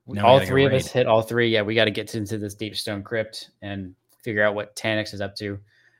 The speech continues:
Speaker 1: Um,
Speaker 2: By the way, that's a hundred percent gonna be the boss in the Witch Queen raid, right?
Speaker 1: Yeah.
Speaker 2: It's gonna be
Speaker 1: You'll get
Speaker 2: Tannix.
Speaker 1: the same reaction out of me th-, this
Speaker 2: Mm-hmm.
Speaker 1: time as you did last time.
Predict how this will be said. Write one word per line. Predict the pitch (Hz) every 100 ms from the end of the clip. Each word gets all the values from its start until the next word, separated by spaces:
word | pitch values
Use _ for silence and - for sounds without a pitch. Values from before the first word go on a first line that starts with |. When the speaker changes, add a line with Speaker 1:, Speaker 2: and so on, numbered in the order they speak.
| _ -
Speaker 1:
Um, | 101 101 98 143 123 95 - _
Speaker 2:
By | 131
the | 117
way, | 110
that's | 104 104
a | 104
hundred | 123 92
percent | 92 98
gonna | 95
be | 92
the | 85
boss | 80 87 78
in | 85
the |
Witch | 85 92
Queen | - - 78
raid, | 80 98
right? | 92 95
Speaker 1:
Yeah. | 104
Speaker 2:
It's | -
gonna | 87 80
be | 117
Speaker 1:
You'll | 123
get | 123
Speaker 2:
Tannix. |
Speaker 1:
the | 113
same | - 151 135
reaction | 131 123 127 -
out | 117
of | 113
me | 113 123
th-, | 117 120
this | 139 139 135
Speaker 2:
Mm-hmm. | 92
Speaker 1:
time | 147 123
as | 123
you | 120
did | 123
last | 123 120 120
time. | 113